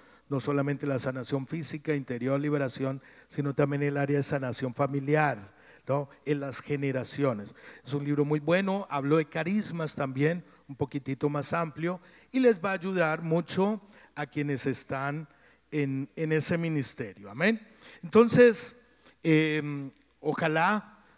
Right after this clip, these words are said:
ustedes, si alguno quisiera, ahí va a estar el material, y pues que sea para gloria de Dios y beneficio de la comunidad. Amén.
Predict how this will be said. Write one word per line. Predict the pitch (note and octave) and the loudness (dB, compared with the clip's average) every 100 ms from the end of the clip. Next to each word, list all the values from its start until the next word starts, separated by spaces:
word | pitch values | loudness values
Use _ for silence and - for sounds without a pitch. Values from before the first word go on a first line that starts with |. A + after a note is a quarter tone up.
| _ | _
ustedes, | D#3+ - D3+ D3+ E3 - - _ _ - | -12 -2 2 2 0 -8 -16 _ _ -12
si | - | -4
alguno | D3+ C#3+ G3+ G#3+ F3 F3+ - _ _ _ - | -4 0 2 6 4 2 -8 _ _ _ -8
quisiera, | D3+ - E3+ F#3 F#3+ | -6 0 4 6 6
ahí | D#3+ | 4
va | E3 | 4
a | |
estar | D#3 E3+ E3 | 4 4 4
el | E3 | 4
material, | D#3+ D#3 D3 D3 D3+ E3+ G3 F#3 - _ _ _ _ _ _ | 2 4 4 4 4 4 0 -10 -20 _ _ _ _ _ _
y | - C#3+ C#3 C3 A#2+ A#2+ _ - | -4 0 2 0 -2 -8 _ -2
pues | D#3+ | -2
que | - D3 | 0 2
sea | E3 D#3 | 2 2
para | F3 D#3 | 2 0
gloria | C#3+ D#3+ E3 E3 | 4 4 4 2
de | D3+ | 0
Dios | D3 E3+ G3 - - - - | 0 0 -2 -8 -18 -20 -4
y | D#3 | 4
beneficio | D3+ C#3+ C#3 D3+ C#3 D#3+ | 6 4 0 -2 0 2
de | |
la | D3+ | 2
comunidad. | C#3+ C#3+ C3+ A2+ G#2+ | 2 0 -2 -2 -4
Amén. | G2+ F3 A#3+ | 2 4 4